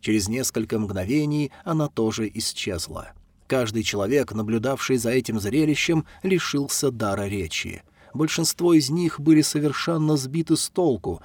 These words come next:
внезапными и масштабными изменениями, происходящими в окружающем мире, но те, кто хоть немного понимал, что происходит, такие как Сун Линь, были в ещё большем недоумении при виде этого.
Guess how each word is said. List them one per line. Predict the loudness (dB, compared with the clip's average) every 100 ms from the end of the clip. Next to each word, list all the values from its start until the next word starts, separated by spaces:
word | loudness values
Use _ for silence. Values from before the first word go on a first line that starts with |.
| -10 -2
внезапными | 0 0 0 -2 -4 -4 -4 -6 -8
и | -2
масштабными | 0 0 -2 0 0 0 0 0 2
изменениями, | 0 2 0 2 0 0 0 -2 -4 -8 -10 0
происходящими | 0 0 0 2 2 -2 0 2
в | 2
окружающем | 0 -2 0 -2 -2 -2 -2
мире, | 0 0 0 -4 -10 _ -12
но | -6 -4
те, | 0 0 0 -4 -8
кто | -2 0
хоть | 0 2
немного | 0 2 2 2 0
понимал, | 0 0 0 0
что | -2 -2 -2
происходит, | 0 0 0 2 2 2 -2 -10 -18 -8
такие | -6 0 0 2
как | -2 -4
Сун | -4 -2 -2
Линь, | 2 2 0 -6 -20 -20 -10
были | 0 6 8 8
в | 8
ещё | 6 4 4 4
большем | 4 4 4 4 6
недоумении | 6 4 4 4 4 4 4
при | 4 0
виде | 2 0 4 4
этого. | 4 -2 -6 -6